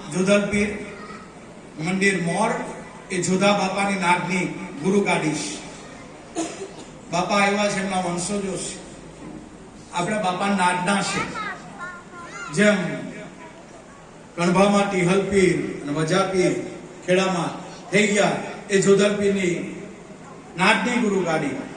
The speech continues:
તેમ આ જોધલ પીર મંદિર મોર એ જોધા બાપાની નાદની ગુરુ ગાડી છે.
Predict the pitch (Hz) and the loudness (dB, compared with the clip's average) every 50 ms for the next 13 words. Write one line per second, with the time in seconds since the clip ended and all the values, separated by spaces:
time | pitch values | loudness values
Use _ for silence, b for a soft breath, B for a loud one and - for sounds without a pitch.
0 | - - 220 220 226 226 220 208 214 226 - 202 202 202 214 226 226 - 226 233 | -6 0 4 4 4 4 4 4 2 2 4 4 2 4 4 2 2 2 2 0
1 | 226 214 202 202 208 214 226 226 196 196 208 214 214 208 - - - - - - | 0 2 2 2 4 4 2 2 2 2 2 2 2 2 0 -2 -4 -8 -8 -6
2 | - 202 190 185 202 196 208 214 202 202 202 202 202 208 202 202 196 185 185 180 | -4 -2 0 2 4 4 4 4 6 6 4 4 4 4 2 2 2 2 2 2
3 | 175 156 180 190 190 170 - - - - - - 151 151 175 190 202 190 190 185 | 2 0 -2 -2 -2 -2 -4 -6 -8 -10 -12 -10 -4 -2 0 2 2 2 2 2
4 | 175 165 170 156 147 - - - - | 2 2 2 0 0 0 -2 -4 -6